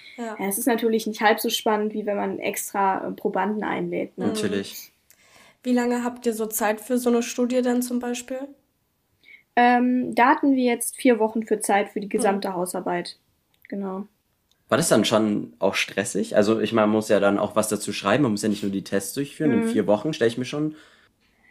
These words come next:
Speaker 2: Ja, ähm, es, ich finde, es geht oder es würde gehen, wenn man halt nicht währenddessen noch, ähm, Vorlesungen hätte und andere Hausarbeiten halt auch noch schreibt.
Speaker 3: Genau, ja.
Speaker 2: Also,
Speaker 1: Ja.
Speaker 2: ähm,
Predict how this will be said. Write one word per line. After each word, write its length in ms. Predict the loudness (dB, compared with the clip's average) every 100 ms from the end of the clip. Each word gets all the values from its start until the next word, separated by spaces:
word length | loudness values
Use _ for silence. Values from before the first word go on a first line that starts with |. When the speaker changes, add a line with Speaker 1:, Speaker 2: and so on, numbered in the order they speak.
| -2
Speaker 2:
Ja, 520 | 2 4 6 6 4
ähm, 420 | 4 4 4 2 -2 0
es, 360 | 2 2 -4 -10 -20 _ -6 -4
ich 160 | 0
finde, 260 | 2 4 4
es 280 | 2 -2 -2
geht 520 | 2 2 0 -4 -6
oder 180 | 0 2
es 160 | 2 2
würde 160 | -2 -2
gehen, 340 | 0 2 2
wenn 120 | 2
man 160 | 0 2
halt 200 | 2 2
nicht 240 | -4 -6 -4
währenddessen 760 | 2 2 2 0 0 0 0
noch, 260 | 0 -2 -4
ähm, 460 | -4 -2 -2 -6 -4
Vorlesungen 540 | 0 4 4 2 -2
hätte 280 | -2 -2 -2
und 280 | 0 0 0
andere 280 | 2 2 2
Hausarbeiten 520 | 0 0 0 0 -2
halt 120 | -4 -2
auch 120 | -2
noch 180 | -2 -6
schreibt. 380 | -6 -8 -2
Speaker 3:
Genau, 340 | 4 6 6 4
ja. 100 | 2
Speaker 2:
Also, 240 | 0 0 0
Speaker 1:
Ja. 400 | -2 -2 -2 -2
Speaker 2:
ähm, 300 | -4 -8